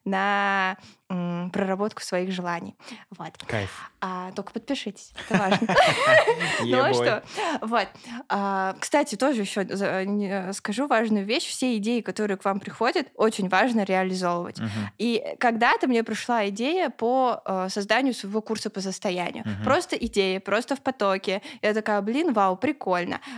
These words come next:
Speaker 1: А, записала в сторис невзначай. А у меня есть такая черта, то, что я сразу беру и делаю. То есть я делаю всегда какой-то первый запускающий шаг. Я такая: «Вс-, короче, мне пришла идея, хочу запустить курс. Вы как?» Я получаю больше ста реакций. Я такая: «Все понятно, делаю».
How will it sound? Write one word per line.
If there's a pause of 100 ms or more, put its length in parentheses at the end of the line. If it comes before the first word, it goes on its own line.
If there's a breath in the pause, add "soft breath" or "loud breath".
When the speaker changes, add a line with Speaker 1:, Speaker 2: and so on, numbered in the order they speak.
Speaker 1:
А,
записала
в
сторис
невзначай.
А
у
меня
есть
такая
черта,
то,
что
я
сразу
беру
и
делаю. (220 loud breath)
То
есть
я
делаю
всегда
какой-то
первый
запускающий
шаг. (320 loud breath)
Я
такая:
«Вс-, (100)
короче,
мне
пришла
идея,
хочу
запустить
курс.
Вы
как?»
Я
получаю
больше
ста
реакций.
Я
такая:
«Все
понятно,
делаю».